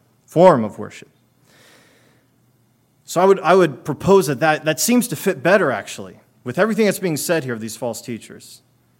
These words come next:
And there's other, there's other things too, but for the sake of time, I'm not gonna get into the other details, but I think those are,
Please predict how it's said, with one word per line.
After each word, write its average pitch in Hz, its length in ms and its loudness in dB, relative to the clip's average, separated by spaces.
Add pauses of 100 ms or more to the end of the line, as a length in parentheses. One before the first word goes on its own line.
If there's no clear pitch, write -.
(140)
And 151 100 -4
there's 180 120 -2
other, 233 260 4
there's 170 420 -4
other 190 160 4
things 185 360 -4
too, 190 200 0
but 151 140 -4 (640)
for - 80 -4
the 165 60 2
sake 175 160 2
of 143 60 -8
time, 160 200 4
I'm 151 220 -2
not 151 100 0
gonna 135 80 -4
get 143 140 -4
into 143 240 -4
the 131 80 0
other 165 160 2
details, 123 360 -6
but 139 100 0
I - 20 2
think 190 180 -2
those 196 160 2
are, 160 260 0